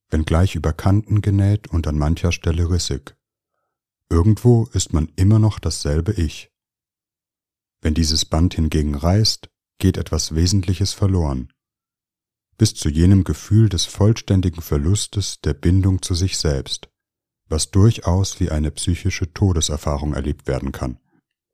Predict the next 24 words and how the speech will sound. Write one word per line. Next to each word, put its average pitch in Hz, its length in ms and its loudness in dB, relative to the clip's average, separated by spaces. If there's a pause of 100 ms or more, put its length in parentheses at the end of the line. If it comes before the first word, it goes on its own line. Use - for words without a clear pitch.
(580)
Psychoanalytiker 104 960 4
haben 85 240 0
versucht, 80 560 -2 (400)
diesen 123 320 4
Gefühlskomplex - 1200 0
mit 87 140 0
dem 78 120 2
Begriff - 480 0
der 87 240 0
Identität 98 800 0
zu - 100 -6
beschreiben. 65 640 -6 (1160)
Insbesondere 92 760 2
Erik 90 480 0
Erikson, 92 640 0 (360)
nach 78 200 -4
Freud 87 420 2
der 76 140 0
wohl 76 120 0
meist 78 400 0
zitierte - 460 0
Psychoanalytiker 80 960 0
aller 80 240 0
Zeiten, 80 560 -4